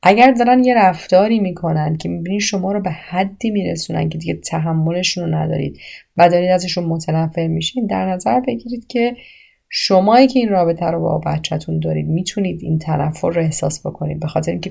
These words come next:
کاره که فرزندتون داره می‌کنه اشتباهه. ببینید چقدر در جامعه آدم‌های دیگه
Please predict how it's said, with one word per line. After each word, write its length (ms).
کاره 680
که 80
فرزندتون 640
داره 200
می‌کنه 320
اشتباهه. 800
ببینید 300
چقدر 280
در 260
جامعه 580
آدم‌های 880
دیگه 500